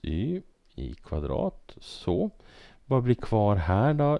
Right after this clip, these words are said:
Jo, här blir det en etta. Och så sen står det minus två där. Så där. Och så sen här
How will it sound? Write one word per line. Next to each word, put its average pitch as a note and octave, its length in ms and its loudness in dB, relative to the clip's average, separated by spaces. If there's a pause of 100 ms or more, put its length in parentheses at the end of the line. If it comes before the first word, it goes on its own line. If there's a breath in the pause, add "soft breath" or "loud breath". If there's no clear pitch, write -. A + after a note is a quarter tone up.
Jo, F#2+ 320 -2
här E2+ 300 0
blir D#2+ 300 -4
det C#2+ 120 -2
en - 360 -8
etta. - 680 0 (720 loud breath)
Och B2 260 -2
så A2+ 140 -4
sen F#2 260 0
står E2+ 200 -2
det D#2+ 80 0
minus D2+ 680 -2
två F2 520 -2
där. D#3+ 380 0 (580 soft breath)
Så - 340 -16 (220)
där. D#3 380 -4 (800 loud breath)
Och D#3 200 -2
så D3 120 -2
sen A2 340 2
här F2+ 320 2